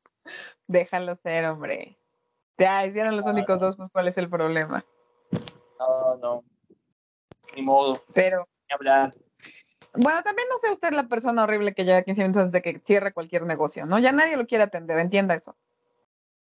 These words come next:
Speaker 2: Sí, me he enterado que ese, ese tipo que puso eso en Twitter está funado en Tijuana, o sea, por,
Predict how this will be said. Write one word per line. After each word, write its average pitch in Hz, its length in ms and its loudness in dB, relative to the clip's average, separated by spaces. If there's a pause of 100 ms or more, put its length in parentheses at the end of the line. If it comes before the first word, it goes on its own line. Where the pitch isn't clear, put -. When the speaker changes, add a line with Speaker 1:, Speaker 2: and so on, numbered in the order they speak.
(120)
Speaker 2:
Sí, 190 300 0
me 180 120 0
he - 20 2
enterado 202 360 6
que 202 100 0
ese, 202 200 -4
ese 180 220 -4
tipo 202 340 -10
que - 80 -14
puso 170 320 -4
eso 165 140 -4
en 170 100 -10
Twitter 185 400 6
está 156 360 -2
funado 180 320 0
en 190 80 -6
Tijuana, 151 360 -2
o - 60 -2
sea, 143 160 -8
por, 127 200 -12